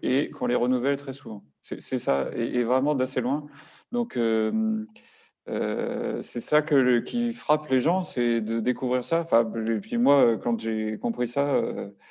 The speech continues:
ça m'a fait bizarre aussi, parce qu'en fait, on, on parle beaucoup des, des data centers et du fait que ça consomme beaucoup et que on devrait supprimer nos mails.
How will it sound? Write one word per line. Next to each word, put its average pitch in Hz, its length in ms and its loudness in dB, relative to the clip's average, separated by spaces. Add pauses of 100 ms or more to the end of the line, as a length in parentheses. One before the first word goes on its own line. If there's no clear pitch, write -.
(300)
ça - 160 -6
m'a 110 160 0
fait 120 140 0
bizarre 139 280 4
aussi, 123 180 -2
parce 117 160 -4
qu'en 120 120 -2
fait, 131 200 -4
on, 123 200 -2
on 117 80 -2
parle 123 180 2
beaucoup 120 380 -4
des, 117 480 0 (580)
des 117 160 -2
data 120 300 4
centers 131 580 0
et 113 220 2
du 107 100 -6
fait 120 220 -6
que - 80 -10
ça 113 160 -4
consomme 120 340 -2
beaucoup 143 560 4
et 120 120 6
que 113 580 4
on 113 100 -2
devrait 117 320 0
supprimer 120 480 -4
nos 123 140 -2
mails. 143 280 -2